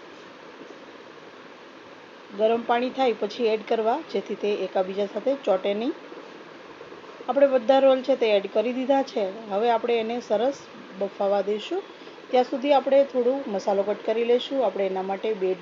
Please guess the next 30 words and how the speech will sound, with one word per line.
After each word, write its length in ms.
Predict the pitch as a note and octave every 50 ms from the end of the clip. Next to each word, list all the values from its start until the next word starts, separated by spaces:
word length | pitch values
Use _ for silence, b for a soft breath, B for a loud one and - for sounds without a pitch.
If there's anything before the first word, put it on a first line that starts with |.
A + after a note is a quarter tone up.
| F#3+ F3+
મીડિયમ 320 | F#3+ G3 F#3+ G3+ G3+ G3 G3
સાઇઝની 400 | - G3+ F#3+ G3 F#3 G3 F#3+ F#3+
ડુંગળી 320 | - G3+ G3+ G#3+ A#3+ B3
લીધી 260 | A#3 A#3 A3 A#3+ A#3
છે, 200 | G#3+ - B3 A#3+
બે 180 | G#3 F#3+ F#3+ F#3
ટમેટાં, 520 | F3+ G3 G3 G#3 A3+ G#3+ A#3 A#3+ A#3 A3+ G#3+
બે 100 | F#3 F#3 F#3
લીલા 240 | F#3 F3+ F#3 F#3 F3+
મરચાં, 640 | F3+ G3 G#3 A3 G#3+ - - A#3 A#3 A#3 A#3 A#3+ B B B B B B B - - - -
એક 140 | G3+ - G3
નાનો 260 | F#3+ F#3+ F#3+ G3 G3
ટુકડો 280 | F3+ G#3 F#3+ G#3+ G3 F#3+
ગાજર 560 | F#3 - G#3 A3 A3 G#3 A#3 A3+ A#3 A#3 A3+ G3
અને 160 | F#3 F#3 F#3
એક 280 | F#3 G3+ A3+ A3+ - B3
ઇંચ 100 | A#3 A3 G3
જેટલો 240 | - G3+ G3+ A3 A#3+
આદુનો 400 | A#3 G3 F#3 F#3 G3 F#3+ G3 F#3+
ટુકડો 300 | - A3+ G#3 A3 G#3+ G#3+
લીધો 280 | G#3 A3+ A3 A#3+ A3+
છે 120 | G#3+ - G3
અને 120 | F#3 F#3
સાતથી 380 | - - G3+ F#3+ - - A#3 A3+
આઠ 160 | G#3+ G3+ A3+
આપણે 180 | A3 A#3 D4+
લસણની 440 | D4 B3+ G#3+ F#3 - A3 G3+ F#3+ F#3
કળી 280 | E3+ - F#3+ F#3 F#3 F3+
એડ 160 | F3 - -
કરીશું. 400 | G3+ F#3+ G3+ G3+ - - D#4+